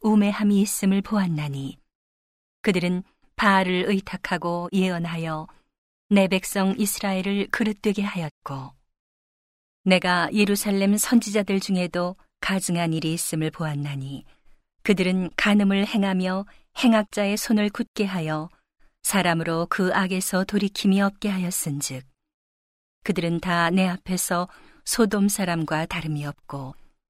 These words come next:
그 거민은 고모라 사람과 다름이 없느니라.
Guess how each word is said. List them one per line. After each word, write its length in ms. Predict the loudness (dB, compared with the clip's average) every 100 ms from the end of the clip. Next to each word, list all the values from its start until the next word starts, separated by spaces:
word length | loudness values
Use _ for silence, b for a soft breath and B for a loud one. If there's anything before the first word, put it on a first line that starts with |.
| _ _ _
그 200 | 2 4
거민은 500 | 4 0 0 0 0 B B _
고모라 440 | 4 6 4 0
사람과 560 | -2 -2 -2 -2 -2 -4
다름이 400 | -4 -2 0 0
없느니라. 760 | -2 -4 -6 -8 -8 -10 -12